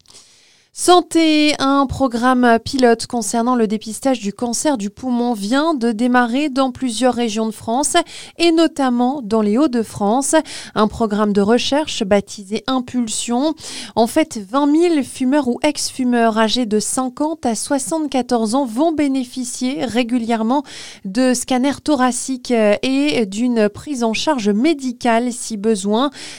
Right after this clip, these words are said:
dans le but de dépister précocement la maladie. Euh, le dispositif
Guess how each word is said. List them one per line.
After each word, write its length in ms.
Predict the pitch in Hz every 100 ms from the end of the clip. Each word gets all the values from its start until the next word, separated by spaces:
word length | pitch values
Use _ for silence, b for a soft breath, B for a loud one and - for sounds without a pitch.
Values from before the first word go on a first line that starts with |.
| B
dans 180 | 180 302
le 120 | 330
but 360 | 233 247 254 202
de 140 | 220
dépister 560 | 196 208 208 208 - 262
précocement 840 | - 277 269 262 240 240 226 254 294
la 140 | 220
maladie. 680 | 196 185 185 170 196 240 269 B B 220 208
Euh, 100 | 202
le 160 | 220 262
dispositif 380 | 226 - 226